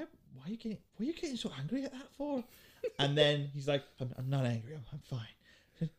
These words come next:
Speaker 1: "Hang on a minute. You're, you're getting angry at the, I put chlorocloy in this."
Speaker 2: <laughs>
Speaker 1: And then, and he goes, and then it, they, they talk about, "Huh, huh, oh." And then she takes the meal away from him to prove that,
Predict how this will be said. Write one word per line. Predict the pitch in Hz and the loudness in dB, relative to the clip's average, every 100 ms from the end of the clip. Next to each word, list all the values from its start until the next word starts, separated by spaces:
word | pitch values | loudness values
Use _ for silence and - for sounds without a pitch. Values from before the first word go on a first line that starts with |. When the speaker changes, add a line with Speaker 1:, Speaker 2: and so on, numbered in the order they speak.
| _ _ - | _ _ -10
Speaker 1:
"Hang | 269 | -4
on | 311 | 0
a | 202 127 208 - | -2 -4 -16 -6
minute. | 208 - _ _ - - - - _ - | -6 -6 _ _ -16 -14 -16 -20 _ -4
You're, | - - _ _ _ _ _ _ - | -4 -4 _ _ _ _ _ _ -2
you're | 349 | 0
getting | - 311 196 | 2 0 -2
angry | 151 196 233 320 | 0 2 4 2
at | - | 2
the, | 175 - _ _ _ _ _ _ _ _ - | -4 -12 _ _ _ _ _ _ _ _ -2
I | 349 | -2
put | 349 165 | 0 -8
chlorocloy | - 240 330 - - 120 107 | -4 0 2 0 -2 -4 -4
in | - | -8
this." | 110 139 - - - | -2 -2 -2 -4 6
Speaker 2:
<laughs> | 240 214 240 - 202 | 6 12 12 12 4
Speaker 1:
And | 196 151 | 6 8
then, | 156 151 151 - - - | 8 6 4 -6 -16 -2
and | 135 | 2
he | |
goes, | 135 131 131 127 - _ _ _ _ - | 8 8 8 4 -6 _ _ _ _ -4
and | 139 139 | 0 4
then | 139 135 139 | 4 4 -2
it, | 139 143 | -6 2
they, | 143 131 | 4 4
they | 131 | 2
talk | 165 135 | 2 4
about, | 127 - - | 2 0 6
"Huh, | 160 147 151 - | 6 8 2 0
huh, | - - 190 - 160 - - - | 6 10 12 10 8 2 -4 6
oh." | 175 175 165 - - - | 10 10 8 4 -4 2
And | 147 | 4
then | |
she | 139 | 4
takes | 165 - | 0 -2
the | 139 | 2
meal | 143 | 4
away | 135 147 147 | 6 8 6
from | 127 | 4
him | 117 117 | -2 -2
to | |
prove | - - 160 139 113 110 - _ _ - | -8 -2 2 4 2 0 -10 _ _ -2
that, | 123 | -2